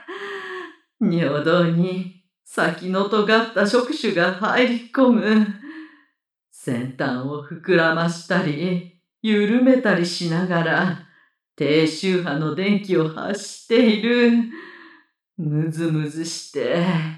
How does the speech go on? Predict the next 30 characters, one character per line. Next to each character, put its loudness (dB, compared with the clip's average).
気 -6
持 -6
ち 0
い 4
い 2
ね。 0
実 -8
は -4
こ -6
の -4
拷 2
問 0
器 -12
は -12
ね、 -6
マ 4
ス -10
タ 4
ー 2
の 2
脳 2
波 -4
と -2
連 0
動 2
し -8
て 2
い 2
る 0
の。 -6